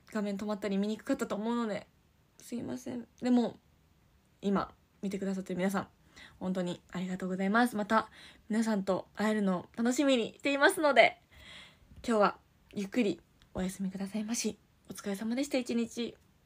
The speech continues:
また明日から頑張りましょうね。<laughs> では、私も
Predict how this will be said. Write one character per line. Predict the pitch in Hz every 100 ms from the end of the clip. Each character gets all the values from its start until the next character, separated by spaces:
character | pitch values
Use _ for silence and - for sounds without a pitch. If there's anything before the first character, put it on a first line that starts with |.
| _ _ - - - _ _ _ _
ま | 220
た | 220
明 | 220
日 |
か | - 240
ら | 214 190 - _ _ - -
頑 | 247
張 |
り | 269
ま | 277 285
し |
ょ | 277
う |
ね。 | 269 285 320 - _ _ _ _ _ _ _ _ - - - - _
<laughs> | _ _ _ - - - - - - _ _
で | 214 311
は、 | 320 - - _ _ _ _ _ _ _ _ _ -
私 | 202 214 247
も | 214 208